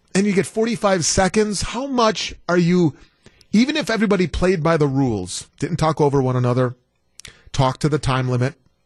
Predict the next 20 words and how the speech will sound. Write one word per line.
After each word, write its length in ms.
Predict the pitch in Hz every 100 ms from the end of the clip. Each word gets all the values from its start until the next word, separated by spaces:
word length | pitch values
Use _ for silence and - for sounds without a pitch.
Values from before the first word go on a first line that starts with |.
| _ -
stopped 420 | - 131 127 -
when 80 | 143
they 60 |
were 100 | 135
supposed 360 | - 135 139 -
to 80 | -
stop, 440 | 135 120 120 _ - -
moderators 640 | 113 113 131 135 139 135 117
did 140 | 127
their 160 | 127 123
thing, 140 | 110 - -
how 120 | - 240
much 200 | 262 226
are 40 |
we 80 | 226
really 240 | 175 208 190
going 220 | 190 196
to 100 | 180
learn 260 | 165 196 170
substantively 920 | - 202 196 - 135 120 107 107